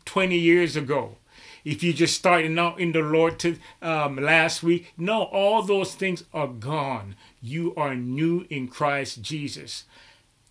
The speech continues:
Empty the trash, the things that comes up in our life. Like I said, there's, we have to deal with the world, the flesh, and the devil. But thank God, thank God for the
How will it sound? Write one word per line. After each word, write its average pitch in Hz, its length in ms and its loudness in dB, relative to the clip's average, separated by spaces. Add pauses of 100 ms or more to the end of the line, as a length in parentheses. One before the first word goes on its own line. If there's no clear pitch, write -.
(100)
Empty 160 580 -2 (120)
the 143 100 -4
trash, - 800 -6 (160)
the 151 100 -6
things 170 380 0
that 151 260 0 (380)
comes 170 400 -2
up 151 240 -4
in 160 140 -2
our 147 220 0
life. 143 360 0
Like 147 220 -2
I 147 80 -2
said, 160 360 -2 (180)
there's, 139 300 -4
we 139 260 -2
have 147 240 0
to 156 60 -4
deal 147 340 -2
with 131 180 -4
the 135 80 0
world, 165 580 2 (140)
the 117 100 -8
flesh, 156 560 -2 (180)
and 156 200 -2
the 165 40 -6
devil. 113 600 -6 (640)
But 123 180 -6
thank 160 680 -4
God, 123 720 -2 (340)
thank 170 840 -4
God 139 420 0
for 139 140 -4
the 120 160 -8